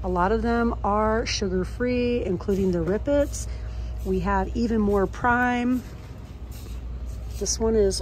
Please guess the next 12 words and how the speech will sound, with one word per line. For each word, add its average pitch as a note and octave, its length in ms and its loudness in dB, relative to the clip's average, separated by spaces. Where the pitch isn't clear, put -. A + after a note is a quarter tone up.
orange F#3+ 460 0
mango. A#3 640 2
And G3+ 140 4
then G3 380 4
just - 220 -4
remember, G#3+ 280 4
you F#3 120 4
guys, F3+ 320 4
up A3 160 -2
front G#3+ 360 0
we G3+ 200 0
have F3+ 560 2